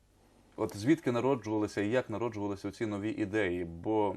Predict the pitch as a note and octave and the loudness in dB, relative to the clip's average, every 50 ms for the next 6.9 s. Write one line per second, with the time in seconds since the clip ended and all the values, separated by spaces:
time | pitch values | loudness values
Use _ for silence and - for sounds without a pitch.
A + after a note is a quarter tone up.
0 | E2+ E2+ G2+ G#2+ G#2 G2+ A#2 A2+ G#2+ G#2+ G#2+ - G#2+ G2+ G#2 G2+ - G#2 G#2+ G#2 | -4 -6 -6 -4 -4 -2 -2 -2 0 0 -2 -2 -2 -2 -4 -4 -2 -2 -2 0
1 | - D3 F3 F3 D3+ A#2 G2+ F#2+ F#2+ G2+ F#2+ F#2 F2+ - - - F#2+ - - G2 | 2 2 2 4 4 2 2 0 2 0 0 0 -2 -6 -8 -10 -10 -10 -10 -8
2 | G2 F2 F#2 - G#2+ B2 C3 D#3 C#3 - - F#2+ F#2 F#2 F#2 F#2 - - F2+ F#2 | -8 -8 -4 -2 -2 -2 -2 -2 -6 -8 -6 -6 -4 -4 -4 -6 -8 -10 -10 -8
3 | G2+ G2+ F2 F2+ G2 - G2 G#2 G#2+ G2+ F#2+ G#2+ G#2 - G#2+ - G#2+ G2 F#2+ - | -8 -8 -8 -8 -8 -6 -4 -4 -2 -2 -2 -2 -4 -4 -8 -8 -8 -8 -6 -6
4 | G#2 G2+ G2+ G#2 G#2 G2+ F#2+ - - - - _ - - A2 G2 G#2 G2+ G#2 G2+ | -4 -4 -4 -4 -4 -6 -6 -10 -16 -20 -20 _ -4 -2 0 2 2 2 2 2
5 | G#2 G#2 G2+ F#2+ F2 G2 G2 G#2 - B2+ A2 - G#2 G#2 F#2 F#2+ G#2 F#2+ F2+ F2+ | 4 4 4 2 2 0 0 0 0 -2 -2 -2 -2 -2 0 2 2 2 0 0
6 | F2+ E2+ F2+ F2+ F#2 F#2 F#2 F#2 - - F#2 F2+ F#2+ F#2+ F#2 - - | -4 -4 -4 -4 -4 -4 -4 -6 -8 -8 -8 -6 -6 -6 -6 -6 -8